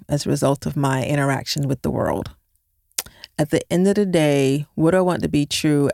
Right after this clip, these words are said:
as a result of, you know, um, maybe something that I've said to someone? I think most times, again, it's, we're all about, like, and I get it, money, money talks. Um,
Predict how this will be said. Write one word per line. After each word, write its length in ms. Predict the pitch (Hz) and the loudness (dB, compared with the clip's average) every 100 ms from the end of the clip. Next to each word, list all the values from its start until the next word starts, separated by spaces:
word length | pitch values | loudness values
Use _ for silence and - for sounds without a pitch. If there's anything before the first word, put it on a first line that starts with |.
| - | 0
as 140 | 147 | -2
a 60 | 151 | 0
result 520 | 139 139 139 131 - | 0 2 0 0 -4
of, 720 | - 147 135 135 143 151 - - - - | -2 2 2 2 0 -2 -8 -20 -20 -10
you 160 | - 165 | -2 0
know, 340 | 151 139 135 - | 2 2 0 -2
um, 640 | - 143 139 135 135 131 - | -2 0 0 -2 -2 -4 -6
maybe 340 | - 151 147 143 | -2 0 2 2
something 720 | - 151 147 151 147 143 143 - - - | 0 0 0 0 0 0 -2 -6 -10 0
that 140 | 151 | 2
I've 160 | 147 143 | 2 0
said 320 | - 143 135 | 0 0 0
to 100 | 160 | -4
someone? 420 | - 135 123 127 - | -2 -2 -2 -6 -4
I 80 | 175 | -2
think 200 | 190 214 _ _ 165 - _ _ | 0 -2 _ _ -20 -20 _ _
most 500 | 196 185 180 185 - - | 0 4 4 2 -4 -4
times, 440 | - 165 165 156 | 0 2 2 0
again, 320 | 147 156 151 | -2 -2 0
it's, 140 | 143 165 | 0 0
we're 160 | 165 | 0
all 260 | - 151 156 | 2 2 2
about, 300 | 156 147 107 | 2 2 2
like, 240 | 131 135 - - | 0 -2 -4 -6
and 120 | 151 | 0
I 100 | 175 | 0
get 200 | 175 147 | 2 0
it, 120 | 143 | 0
money, 360 | 147 151 160 160 - | 0 2 0 -2 -6
money 380 | 151 139 156 165 - | -4 -2 0 -2 -2
talks. 380 | 160 139 - - - - - - | 0 0 -2 -10 -18 -18 -18 -6
Um, 460 | 160 160 156 151 | 0 2 2 0